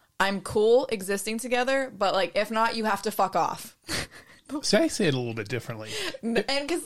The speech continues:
Speaker 1: 'cause here's my thing is, like, the way you're saying it is, like, you have to behave. Well, what is one person's definition of behave?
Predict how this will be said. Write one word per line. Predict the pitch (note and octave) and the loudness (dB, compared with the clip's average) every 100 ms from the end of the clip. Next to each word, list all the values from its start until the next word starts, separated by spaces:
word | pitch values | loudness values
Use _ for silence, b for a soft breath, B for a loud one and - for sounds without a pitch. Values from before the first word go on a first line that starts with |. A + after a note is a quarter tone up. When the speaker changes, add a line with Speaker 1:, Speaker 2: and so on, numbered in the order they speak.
| - | -6
Speaker 1:
'cause | G#4 | -4
here's | G#4 A4 G#4+ | 0 -2 -2
my | G4 | -6
thing | G#4 G#4 | -4 -4
is, | D#4+ A3 | -4 -2
like, | G3+ F3 - b b b b b _ _ _ _ _ _ _ - | -2 -2 -8 b b b b b _ _ _ _ _ _ _ -4
the | A3+ C4+ | 4 6
way | C4+ | 6
you're | C#4+ C#4 | 4 0
saying | C4+ A#3+ A#3 | 0 0 0
it | A3+ A3 - | 0 -2 -2
is, | G#3 G3+ G3 | -2 -2 -2
like, | G3+ - | -2 -2
you | A#3 A3 | -2 0
have | A#3 A3 | -2 -2
to | A3 | -4
behave. | F#3+ F#3+ F#3 E3+ D#3+ - | -4 2 2 2 -2 -4
Well, | G#3 G3+ F#3 - | 2 4 4 2
what | F3+ A3+ | 0 2
is | A3+ G#3 | 2 0
one | G3 G3 | -2 -2
person's | F#3+ F#3 F#3 | -6 -4 -2
definition | F#3 F3 F3 F3 | -2 -4 -6 -6
of | E3+ | -6
behave? | E3 F3 D#3 E3 | -4 -2 -4 -8